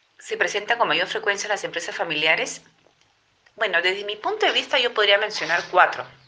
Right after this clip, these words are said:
Hay más, pero desde mi punto de vista lo más importante podría ser cuatro. El primero sería el nepotismo, y que es un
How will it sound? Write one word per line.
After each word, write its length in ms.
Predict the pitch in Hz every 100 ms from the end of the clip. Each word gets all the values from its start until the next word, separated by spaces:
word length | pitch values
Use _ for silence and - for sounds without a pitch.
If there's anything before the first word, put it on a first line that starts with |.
| - -
Hay 140 | 320
más, 280 | 330 370 -
pero 360 | - 196 170 170 -
desde 200 | 165 151
mi 100 | 160
punto 220 | 214 226
de 100 | 226
vista 360 | 214 - 233
lo 100 | 254
más 180 | 160 165
importante 500 | 214 175 - 175 202
podría 300 | 202 170 160
ser 220 | - 165
cuatro. 320 | - 120 - - - - - - - -
El 140 | 233
primero 500 | 226 247 311 339 -
sería 380 | - 196 175 202
el 80 | 208
nepotismo, 580 | 180 156 - - 131 - - -
y 140 | 202
que 200 | 196 208
es 200 | 196 -
un 280 | 233 226 233